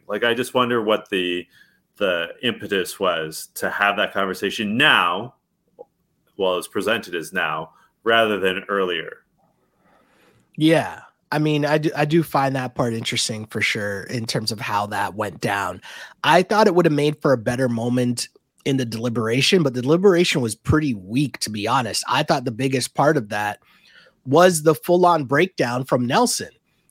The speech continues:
Speaker 2: where he says, "Listen, you guys can put," first off, I like that Nelson addressed his team straight up and just said, "Hey,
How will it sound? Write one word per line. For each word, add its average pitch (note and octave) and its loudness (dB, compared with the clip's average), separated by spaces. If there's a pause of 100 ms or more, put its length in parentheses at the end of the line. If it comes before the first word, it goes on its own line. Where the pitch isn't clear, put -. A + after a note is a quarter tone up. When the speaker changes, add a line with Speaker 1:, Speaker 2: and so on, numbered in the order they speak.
(160)
Speaker 2:
where A#2 0
he G3+ 4
says, C3+ 0 (640)
"Listen, C3+ 2
you D3+ 0
guys A3+ 4
can G3 0
put," - -4
first B3 2
off, - -10
I D#3 2
like G3+ 4
that E3+ 2
Nelson E3+ 2
addressed C#3 0
his C#3+ 0
team C3+ -2
straight C3 0
up C#3+ -2
and B2 -4
just A#2+ -2
said, A#2+ -4
"Hey, A#2+ -4